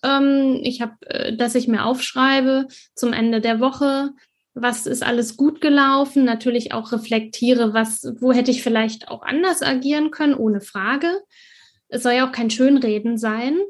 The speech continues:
Äh, und wenn ich den ganzen Tag verdaller mit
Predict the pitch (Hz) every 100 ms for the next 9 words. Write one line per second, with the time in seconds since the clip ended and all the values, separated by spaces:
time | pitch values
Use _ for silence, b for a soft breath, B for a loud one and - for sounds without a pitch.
0 | - _ - 254 247 - 247 240 254 254
1 | 247 233 254 269 254 254 - 220 196 214
2 | 220 285 247 254 262 269 - 240 233